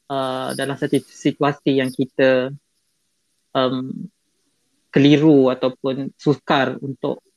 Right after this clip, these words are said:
untuk membuat satu benda sehingga kita terlalu lama, uh, buat satu perkara itu, dan, dan kita kena cari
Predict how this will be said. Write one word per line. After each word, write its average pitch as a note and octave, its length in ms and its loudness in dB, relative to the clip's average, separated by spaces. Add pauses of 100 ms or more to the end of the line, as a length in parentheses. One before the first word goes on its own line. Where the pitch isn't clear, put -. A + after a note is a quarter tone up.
(260)
untuk C3 400 -4
membuat C3+ 240 -2
satu C#3 240 0
benda C#3 560 2 (560)
sehingga C3+ 240 2
kita C3 480 -4
terlalu C3+ 260 4
lama, D3 380 2 (400)
uh, B2 240 -6
buat B2+ 240 -8
satu C3+ 320 -2 (300)
perkara C#3 400 0
itu, D#3 480 -2 (320)
dan, C#3+ 560 0 (1200)
dan C#3+ 400 0
kita - 160 2
kena C3+ 160 0
cari C3 320 0